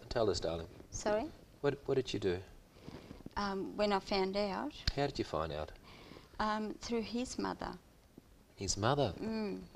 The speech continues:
Speaker 1: How did she know?
Speaker 2: Yeah. Um, she heard Cindy whimpering.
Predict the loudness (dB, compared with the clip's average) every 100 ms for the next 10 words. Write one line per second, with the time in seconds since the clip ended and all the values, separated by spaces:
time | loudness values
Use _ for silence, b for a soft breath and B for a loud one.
0 | -8 0 0 2 0 0 -2 -6 -8 -8
1 | -6 -8 B B B B B -4 -2 -2
2 | -6 -6 -6 -4 -2 -2 -2 -4 -4 -2
3 | -2 -2 -2 -4 -4 -2 -2 -4